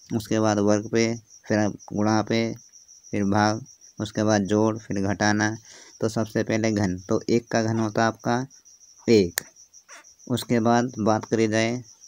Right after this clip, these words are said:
दो का घन जो होता है आपका, वो दो का घन होगा आपका आठ, उसके बाद बात करी जाए तीन, तो तीन का जो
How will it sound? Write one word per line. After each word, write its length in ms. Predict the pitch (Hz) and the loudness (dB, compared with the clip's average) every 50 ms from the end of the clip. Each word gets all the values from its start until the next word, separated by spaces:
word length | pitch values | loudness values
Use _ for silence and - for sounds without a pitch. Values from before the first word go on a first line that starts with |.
| - 110 | -8 -2
दो 200 | 101 113 113 110 | 0 2 2 2
का 180 | 110 120 120 | 2 2 2
घन 200 | 113 117 117 117 | 2 2 2 2
जो 100 | 110 113 117 | 0 0 0
होता 280 | 113 110 110 107 - | 0 0 0 -2 -2
है 80 | 110 113 | -2 0
आपका, 360 | 110 110 107 - - 113 113 117 127 - _ - _ _ - - _ - - _ - - - - | 0 -2 -4 -4 -4 -2 -2 -2 -4 -8 _ -20 _ _ -20 -20 _ -20 -20 _ -20 -20 -12 -6
वो 160 | 117 113 113 107 | -2 -2 -2 2
दो 180 | 104 117 113 | 2 2 2
का 160 | 110 123 117 | 2 0 0
घन 160 | 110 113 110 113 | 0 0 0 0
होगा 240 | 113 110 107 110 110 | 0 0 0 0 0
आपका 460 | 110 107 - - - 113 117 123 131 - - - - _ - - _ - - _ - - _ _ - 123 | -2 -2 -4 -6 -6 -4 -4 -4 -6 -8 -12 -20 -20 _ -20 -20 _ -20 -20 _ -20 -20 _ _ 2 2
आठ, 320 | 110 101 95 90 - - - - - _ - - _ _ - _ _ - - | 4 4 2 0 -6 -12 -16 -18 -20 _ -20 -20 _ _ -20 _ _ -16 -8
उसके 300 | 127 117 113 - - 123 113 | -6 -6 -6 -2 -2 0 2
बाद 180 | 113 117 117 113 | 2 2 2 2
बात 260 | 107 113 110 110 110 | 2 0 0 0 0
करी 220 | - 117 110 110 | -2 -2 0 0
जाए 160 | 107 113 113 113 107 - | 0 0 0 -2 -2 -2
तीन, 300 | - 117 110 113 117 127 127 _ - - _ - - - _ - | 0 0 2 2 0 -2 -6 _ -20 -20 _ -20 -20 -18 _ -2
तो 80 | 120 113 107 - | -2 -2 -2 0
तीन 280 | - 120 123 117 120 | 0 2 2 2 2
का 140 | 113 120 117 | 0 0 0
जो 300 | 110 117 120 117 113 - | 2 2 2 2 2 0